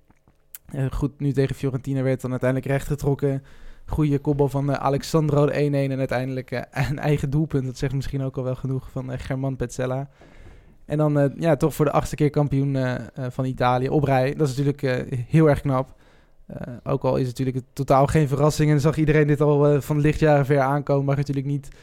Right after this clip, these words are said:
zo'n prestatie, eh, eventjes, eh, even wegschrijven. Want goed, het is de eerste ploeg in de grote vijf Europese competities die acht keer op rij kampioen wordt. Eh, dus daar mag je natuurlijk wel eventjes bij stilstaan. Maar goed, de manier waarop dit seizoen is niet echt om over naar huis te schrijven.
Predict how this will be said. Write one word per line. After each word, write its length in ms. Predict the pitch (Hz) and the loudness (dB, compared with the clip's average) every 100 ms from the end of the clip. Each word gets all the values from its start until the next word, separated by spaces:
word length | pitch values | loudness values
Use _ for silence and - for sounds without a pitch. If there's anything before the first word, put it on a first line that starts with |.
| - - - - - - _ | -20 -20 -20 -20 -20 -20 _
zo'n 200 | - 139 | -4 -2
prestatie, 720 | - - 135 131 - 131 131 | -2 0 0 0 -2 -2 0
eh, 180 | - 131 | 0 -4
eventjes, 340 | 123 - 120 | -6 -10 -10
eh, 140 | - 135 | -6 -4
even 160 | 127 | 0
wegschrijven. 400 | 127 123 - 131 | 0 0 0 -2
Want 120 | 127 | -2
goed, 100 | - | -2
het 100 | 139 | -2
is 80 | 139 | -2
de 80 | 127 | 0
eerste 280 | 151 151 143 | 2 2 0
ploeg 280 | - 147 - | 0 0 0
in 80 | |
de 60 | 131 | -2
grote 300 | - 139 127 | 0 0 0
vijf 240 | 139 135 | 0 0
Europese 440 | 135 131 139 139 - | -2 -4 -2 -2 -2
competities 540 | 131 127 135 135 127 | -6 -6 -4 -6 -4
die 160 | 127 127 | -4 -4
acht 140 | 127 | -4
keer 140 | - 139 | -2 0
op 80 | |
rij 180 | 127 131 | 2 0
kampioen 400 | - 123 131 135 | 0 -2 -2 -2
wordt. 280 | 135 147 - - _ _ _ | -4 -6 -12 -20 _ _ _
Eh, 120 | - | -8
dus 140 | 123 113 | -8 -2
daar 140 | 123 | 0
mag 120 | 123 117 | 0 -2
je 60 | |
natuurlijk 240 | 123 127 117 | -2 -2 0
wel 80 | 120 | -2
eventjes 240 | 117 117 | -2 -4
bij 80 | 120 | -4
stilstaan. 480 | - 117 120 123 123 | -4 -6 -4 -4 -2
Maar 80 | 123 | -2
goed, 160 | 135 | -4
de 60 | 123 | -4
manier 260 | 131 131 | -6 -6
waarop 220 | 123 123 123 | -8 -8 -8
dit 120 | 131 | -8
seizoen 240 | 127 123 | -8 -8
is 80 | 127 | -6
niet 180 | 131 127 | -6 -6
echt 220 | 123 - | -8 -6
om 120 | 131 | -6
over 160 | 127 123 | -6 -6
naar 80 | 120 | -6
huis 140 | 120 | -8
te 80 | 123 | -10
schrijven. 380 | - 123 127 | -10 -10 -12